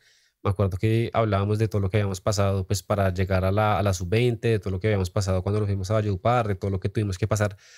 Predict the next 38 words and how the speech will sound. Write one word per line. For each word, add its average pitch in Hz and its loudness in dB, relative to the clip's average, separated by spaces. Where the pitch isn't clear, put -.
cuando 120 2
volví, 107 0
igual 110 0
no, 110 0
no 113 -2
estaba 120 2
jugando, 123 0
y 123 -2
todo 127 2
lo 123 2
que - 0
pasamos 127 2
también 135 2
en 117 2
este 123 0
proceso 120 0
cuando 123 2
yo 117 2
jugaba 113 0
y, 110 -4
y 107 0
las 101 2
cosas 98 0
no 104 2
salían. 120 2
Entonces 92 -4
creo 104 0
que 117 0
fueron 120 4
muchas 139 2
facetas, 120 2
diferentes 110 2
facetas 117 2
en 113 2
las 98 0
que - -4
uno 95 2
siempre, 107 0